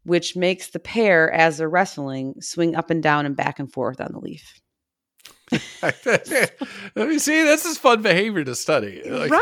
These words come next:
Speaker 2: <laughs> yeah,
Speaker 1: That's
Speaker 2: yeah.
Speaker 1: what, yeah. I mean,
Speaker 2: Observe,
Speaker 1: so,
Speaker 2: yeah. Yeah.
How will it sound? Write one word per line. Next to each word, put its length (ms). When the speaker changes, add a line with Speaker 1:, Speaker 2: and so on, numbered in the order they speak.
Speaker 2:
<laughs> 20
yeah, 160
Speaker 1:
That's 220
Speaker 2:
yeah. 60
Speaker 1:
what, 140
yeah. 120
I 180
mean, 200
Speaker 2:
Observe, 200
Speaker 1:
so, 420
Speaker 2:
yeah. 60
Yeah. 60